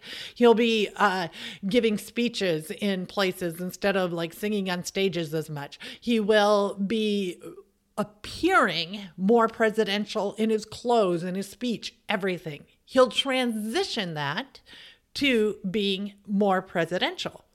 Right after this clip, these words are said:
from being the pop star. And we can all do that in our lives. We can all wake up one day and go, "Hey, I'm gonna run for president. I'm gonna change who I am." Maybe not running for president isn't your jam.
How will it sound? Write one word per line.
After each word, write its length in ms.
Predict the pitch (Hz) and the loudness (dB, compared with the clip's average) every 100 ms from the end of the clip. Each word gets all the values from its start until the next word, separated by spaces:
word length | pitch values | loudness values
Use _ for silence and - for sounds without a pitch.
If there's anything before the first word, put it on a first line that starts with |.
| - _ _ - | -20 _ _ -2
from 320 | 269 233 208 | 4 4 4
being 240 | 185 180 | 0 -2
the 100 | 190 | -2
pop 240 | 208 285 285 | -2 -2 -4
star. 300 | - 165 - _ _ _ _ _ _ _ _ _ | -8 -12 -14 _ _ _ _ _ _ _ _ _
And 560 | - 208 202 190 196 196 - | 2 4 4 4 0 -4 -6
we 760 | 220 202 285 370 202 175 214 - _ | -6 0 2 4 2 -2 -6 -12 _
can 200 | - 208 - | -6 -6 -2
all 200 | 247 285 | -2 0
do 220 | 226 262 | -2 -2
that 240 | 190 180 | 0 -2
in 120 | 202 | -2
our 120 | 196 202 | 0 2
lives. 280 | 233 160 | 2 2
We 120 | 202 302 | 0 0
can 140 | 302 | 0
all 280 | 202 269 202 | 2 2 4
wake 200 | 226 240 | 2 2
up 180 | 262 - | -2 -2
one 320 | 185 226 381 | 4 6 6
day 200 | 233 214 | 2 0
and 100 | 226 | 4
go, 100 | 214 | 4
"Hey, 260 | 240 220 156 | 6 2 2
I'm 160 | 185 | 0
gonna 160 | 233 320 | 0 0
run 220 | 208 233 | 2 2
for 120 | 180 | -2
president. 500 | 156 208 302 349 359 | 2 2 2 0 -4
I'm 80 | 220 | -2
gonna 160 | 190 170 | -2 -2
change 380 | - 254 320 - | -4 -6 -6 -4
who 180 | 277 | 2
I 160 | 240 220 | 4 4
am." 260 | 202 170 151 - - - | 4 0 -4 -12 -18 -12
Maybe 260 | 330 392 339 | -4 0 0
not 200 | 294 254 | 2 2
running 260 | 247 233 220 | 2 0 -2
for 160 | 214 | -2
president 500 | 208 226 220 208 214 | 2 0 2 -2 0
isn't 260 | 202 202 180 | 0 -2 -2
your 120 | 180 | -2
jam. 460 | 196 381 392 359 | 0 2 2 0